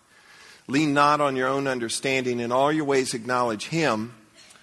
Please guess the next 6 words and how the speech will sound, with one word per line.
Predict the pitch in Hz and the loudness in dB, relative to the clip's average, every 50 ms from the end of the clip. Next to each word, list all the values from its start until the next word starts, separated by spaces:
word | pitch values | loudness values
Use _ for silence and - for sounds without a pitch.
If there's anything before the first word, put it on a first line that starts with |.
| - _ _ - | -20 _ _ -8
and | 110 110 | -8 -8
He | 110 123 147 147 139 127 123 127 131 139 - - | -4 -2 0 0 0 0 -2 -4 -8 -10 -16 -14
shall | - - - 143 131 123 | -10 -4 0 2 2 2
direct | 113 107 123 120 117 120 123 117 - - | 2 0 0 0 2 2 0 -2 -2 -6
your | - 110 | -10 -10
paths." | - - 139 123 110 92 95 - - - - | -6 -2 -2 0 0 -2 -4 -6 -10 -12 -12